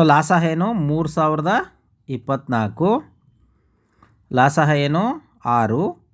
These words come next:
ಆ ಎರಡು ಸಂಖ್ಯೆ ಯಾವುವು? ಮುನ್ನೂರ ಮೂವತ್ತಾರು. ಇನ್ನೊಂದು ಸಂಖ್ಯೆ ಏನು? ಐವತ್ನಾಲ್ಕು. ಈ ಆರರಿಂದ ಗುಣಿಸ್ಕೊಂಬಿಡೋಣ. ಇಲ್ಲೇ ನಾಲ್ಕಾರ್ಲೆ ಇಪ್ಪತ್ನಾಲ್ಕಕ್ಕೆ ನಾಲ್ಕು,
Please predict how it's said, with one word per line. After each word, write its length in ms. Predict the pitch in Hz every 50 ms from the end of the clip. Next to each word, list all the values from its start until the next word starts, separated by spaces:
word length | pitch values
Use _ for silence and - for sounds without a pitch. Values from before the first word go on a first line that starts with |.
| _ _ _ _ _ _ -
ಆ 120 | - 139 160 180 185
ಎರಡು 180 | 190 196 180 175
ಸಂಖ್ಯೆ 240 | 202 185 180 175 180 175
ಯಾವುವು? 220 | 170 170 185 220 254 392 285 - - 139
ಮುನ್ನೂರ 380 | 143 147 151 160 165 165 165 170 185 208 247 349 311 _ _ _ _ _ - -
ಮೂವತ್ತಾರು. 760 | 123 127 131 131 127 110 - - 127 113 110 104 107 135 175 220 370 - _ _ _ _ _ _ _ _ _ _
ಇನ್ನೊಂದು 300 | - 156 170 180 185 175 180
ಸಂಖ್ಯೆ 240 | 175 160 147 170 160
ಏನು? 100 | 208 220 139 131
ಐವತ್ನಾಲ್ಕು. 580 | 127 127 110 - - 117 110 101 90 87 - - _ _ _ _ _ _ _ _ _ _ _ -
ಈ 60 | - 202 202 175
ಆರರಿಂದ 320 | 180 208 220 220 208 196 214 220 202
ಗುಣಿಸ್ಕೊಂಬಿಡೋಣ. 540 | 160 165 165 165 - - 165 143 127 127 123 120 127
ಇಲ್ಲೇ 160 | 143 165 202 254 415 - - - 143
ನಾಲ್ಕಾರ್ಲೆ 440 | 143 147 151 151 170 175 180 202 170
ಇಪ್ಪತ್ನಾಲ್ಕಕ್ಕೆ 840 | 139 - 151 156 151 147 147 143 143 - 151 139 - - 202 - 392 - _ _ _ _ _ _ _ _ _ _ -
ನಾಲ್ಕು, 380 | 135 131 135 131 113 107 -